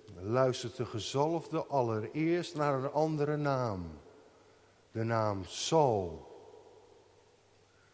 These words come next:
Daarom ook die eerste schriftlezing.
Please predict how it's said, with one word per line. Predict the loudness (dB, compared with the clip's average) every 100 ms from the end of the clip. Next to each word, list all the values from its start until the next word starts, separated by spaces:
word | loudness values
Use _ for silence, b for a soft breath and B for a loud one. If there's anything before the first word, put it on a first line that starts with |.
| b b b
Daarom | 2 4 4 4
ook | 0 0
die | 0
eerste | 2 0 -4
schriftlezing. | -4 0 -2 0 2 2 0 -4